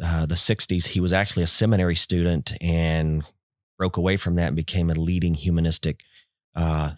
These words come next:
therapist, signed the Humanist-, uh, Humanistic Manifesto.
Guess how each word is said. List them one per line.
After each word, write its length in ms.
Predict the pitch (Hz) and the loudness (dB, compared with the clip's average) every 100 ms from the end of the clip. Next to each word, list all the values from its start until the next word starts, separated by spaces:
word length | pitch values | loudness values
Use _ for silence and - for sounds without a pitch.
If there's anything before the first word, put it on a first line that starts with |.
| - | -2
therapist, 480 | 87 82 80 80 - | 0 0 0 2 4
signed 320 | 92 92 85 | 4 4 0
the 40 | |
Humanist-, 680 | 87 87 85 85 - - - 80 | 0 0 0 -2 -4 -12 -10 -6
uh, 120 | 73 | -6
Humanistic 640 | - 107 90 87 - - 87 | -4 -2 0 0 -2 -6 -4
Manifesto. 800 | 85 82 - 82 - 80 78 | -2 -2 -2 0 0 0 -2